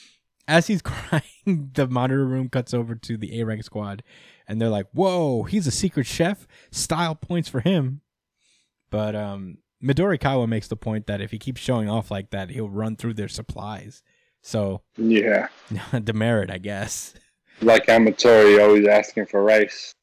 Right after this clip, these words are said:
Speaker 1: Mm-hmm.
Speaker 2: What's gonna happen when you run out?
Speaker 1: Ooh, you're not gonna have any rice no more? Uh,
Speaker 2: Oh, shit. She's gonna turn angry and shoot everybody up.
Speaker 1: <laughs> with her ultimate Tryon cannon.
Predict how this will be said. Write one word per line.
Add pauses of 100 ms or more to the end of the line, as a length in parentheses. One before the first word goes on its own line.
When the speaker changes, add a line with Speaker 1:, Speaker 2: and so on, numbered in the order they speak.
Speaker 1:
Mm-hmm.
Speaker 2:
What's
gonna
happen
when
you
run
out? (140)
Speaker 1:
Ooh,
you're
not
gonna
have
any
rice
no
more? (680)
Uh,
Speaker 2:
Oh,
shit.
She's
gonna
turn
angry
and
shoot
everybody
up. (240)
Speaker 1:
<laughs>
with
her
ultimate
Tryon
cannon.